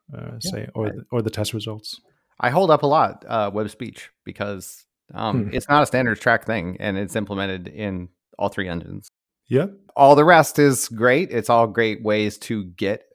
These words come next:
Speaker 2: agreement and get prioritization, interoperability, like,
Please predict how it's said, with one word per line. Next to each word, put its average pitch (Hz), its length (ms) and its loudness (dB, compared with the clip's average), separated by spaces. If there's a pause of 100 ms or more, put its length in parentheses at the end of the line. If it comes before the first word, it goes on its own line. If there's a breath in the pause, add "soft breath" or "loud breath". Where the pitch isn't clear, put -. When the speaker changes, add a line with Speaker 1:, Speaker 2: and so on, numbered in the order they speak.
Speaker 2:
agreement 139 520 -2
and 101 200 -4
get 110 280 -4 (560)
prioritization, 107 760 -6
interoperability, 104 920 -4
like, 98 320 -6